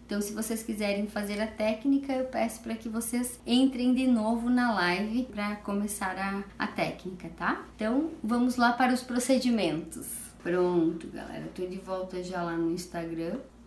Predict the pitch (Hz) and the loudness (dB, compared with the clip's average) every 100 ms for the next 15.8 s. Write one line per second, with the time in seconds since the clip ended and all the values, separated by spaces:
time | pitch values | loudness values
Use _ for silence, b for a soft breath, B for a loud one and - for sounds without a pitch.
0 | - - 185 185 170 175 180 - 175 170 | -20 -12 -8 -8 -6 -6 -8 -8 -6 -6
1 | - - 180 180 175 175 175 - 180 180 | -8 -6 -2 -2 -2 -2 -4 -4 -8 -8
2 | 175 175 185 202 226 247 247 226 - 202 | -12 -10 -6 -2 0 0 -2 -8 -8 -6
3 | 196 190 190 180 - 175 180 170 175 180 | -6 -6 -8 -10 -6 -6 -4 -8 -8 -4
4 | 214 311 320 - - - - 220 - 220 | -2 0 -2 -10 -18 -8 -4 -4 -2 -4
5 | - 226 247 262 254 240 233 226 233 233 | 0 2 4 4 2 2 0 2 2 2
6 | 208 196 175 170 156 156 202 269 - - | 2 2 4 2 0 0 0 0 -2 0
7 | 254 240 - 302 294 277 240 277 277 294 | 4 6 6 0 4 4 6 6 6 2
8 | 277 247 247 233 247 247 247 208 208 202 | 2 4 6 8 8 8 6 4 4 6
9 | 247 262 220 202 196 190 180 - 233 - | 6 4 2 2 2 0 0 4 4 2
10 | 226 220 202 208 208 202 214 233 214 202 | 0 0 0 0 2 2 4 2 2 2
11 | 202 196 185 202 240 285 226 180 165 175 | 2 0 -2 2 2 2 2 0 0 -2
12 | - - - - - 180 185 190 185 180 | -4 -4 -4 -8 -6 -2 2 2 0 -4
13 | - 185 190 196 202 233 240 262 240 240 | -4 -2 0 0 0 0 0 0 0 4
14 | 214 214 226 240 240 240 240 240 247 302 | 4 4 2 4 4 4 6 6 6 4
15 | 269 196 175 165 170 160 247 | 6 6 6 4 0 0 0